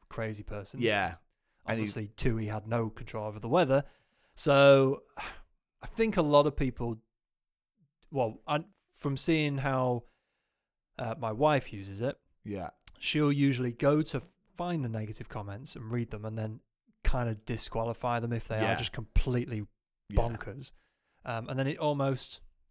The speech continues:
Speaker 1: makes the venue look better.
Speaker 2: Yeah.
Speaker 1: Um, I th-, I see a lot more reviews now, but
Speaker 2: Mm.
Speaker 1: people checking them, not just going on face value of, "Oh, it's
Speaker 2: Yeah,
Speaker 1: only
Speaker 2: yeah.
Speaker 1: four out of five, I won't use them." They kinda go into a bit of detail and find out why.
Speaker 2: Yeah.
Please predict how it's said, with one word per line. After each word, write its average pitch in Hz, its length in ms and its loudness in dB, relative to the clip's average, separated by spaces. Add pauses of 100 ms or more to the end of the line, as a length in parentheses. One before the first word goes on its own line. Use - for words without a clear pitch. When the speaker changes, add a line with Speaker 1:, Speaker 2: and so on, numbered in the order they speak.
Speaker 1:
makes 131 360 -8
the 127 60 -8
venue 117 280 -4
look 110 180 -6
better. 120 280 -4 (200)
Speaker 2:
Yeah. 104 260 -8 (120)
Speaker 1:
Um, 113 600 -8 (720)
I 135 40 -8
th-, 165 120 0
I 135 40 -2
see - 180 2
a 160 80 6
lot 156 260 6
more 147 240 0
reviews 123 460 -2
now, 101 300 -18 (100)
but - 140 -8
Speaker 2:
Mm. 202 60 4
Speaker 1:
people 113 520 2 (320)
checking - 460 -6
them, 98 240 -16
not 127 200 -4
just 127 220 -4
going 113 280 -2
on 107 140 -6
face 107 300 -6
value 107 340 -6
of, 110 120 -6
"Oh, 127 120 2
it's 104 200 2
Speaker 2:
Yeah, 139 60 4
Speaker 1:
only 127 120 2
Speaker 2:
yeah. 90 200 -2 (200)
Speaker 1:
four 131 320 0
out 131 140 0
of 127 80 -10
five, 127 420 -2
I 110 40 -4
won't 110 240 -6
use 104 220 -10
them." 110 200 -8
They 117 100 -4
kinda 131 260 2
go 117 200 0
into 120 240 -2
a 117 40 -2
bit 131 120 -4
of 123 80 -8
detail 117 300 -6
and - 80 -16
find 110 300 -8
out 120 160 -10
why. 120 320 -8
Speaker 2:
Yeah. 95 300 -4